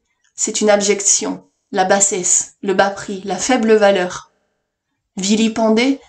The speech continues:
traité avec beaucoup de mépris. Vindicatif, c'est porter à se venger, c'est ce qui marque un esprit de vengeance aussi.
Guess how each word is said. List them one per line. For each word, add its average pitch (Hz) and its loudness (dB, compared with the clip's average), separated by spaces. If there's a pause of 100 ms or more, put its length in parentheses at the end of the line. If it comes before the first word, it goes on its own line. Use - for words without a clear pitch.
(320)
traité 220 0
avec 196 0
beaucoup 214 -8
de 202 -4
mépris. 196 -6 (760)
Vindicatif, 226 0 (320)
c'est 269 0
porter 285 2
à 302 6
se 302 2
venger, 247 4 (280)
c'est 240 -2
ce 240 0
qui 240 -2
marque 277 2
un 240 2
esprit 240 -2
de 214 -4
vengeance 226 0
aussi. 175 -2